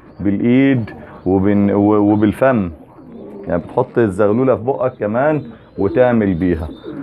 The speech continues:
وتزغط ب-، ب-، بالطريقة دي. طيب لكن انا ما انصحش حد طبعًا يعمل كده، لكن انا هوريكم كنا بنعمل ازاي زمان. طيب احنا جبنا زغلولة، طبعًا هو المقصود الحمام الكبير الاهالي اللي احنا هنزغطه الاهالي،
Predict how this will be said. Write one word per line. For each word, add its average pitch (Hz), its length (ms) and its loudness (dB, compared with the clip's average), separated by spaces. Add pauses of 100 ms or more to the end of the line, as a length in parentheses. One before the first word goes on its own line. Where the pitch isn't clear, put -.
(160)
وتزغط 104 520 2
ب-، 90 100 -10
ب-، 87 420 -2
بالطريقة 90 560 -2
دي. 78 220 -8 (380)
طيب 135 420 2
لكن 127 180 0
انا 147 100 0
ما 151 100 -2
انصحش 156 280 -2
حد 143 280 -2
طبعًا 135 320 0
يعمل 135 280 -2
كده، 143 300 0
لكن 143 260 0
انا 139 220 0
هوريكم 123 540 0
كنا 123 280 -2
بنعمل 107 440 -2
ازاي 104 380 2
زمان. 76 300 -2 (1900)
طيب 135 220 4
احنا 131 240 0
جبنا 135 260 0
زغلولة، 117 500 2
طبعًا 139 360 0
هو 123 160 2
المقصود 117 460 -2
الحمام 117 380 0
الكبير 135 600 0
الاهالي 95 960 0
اللي 90 200 -2
احنا 113 260 -4
هنزغطه 92 580 -2
الاهالي، 92 580 0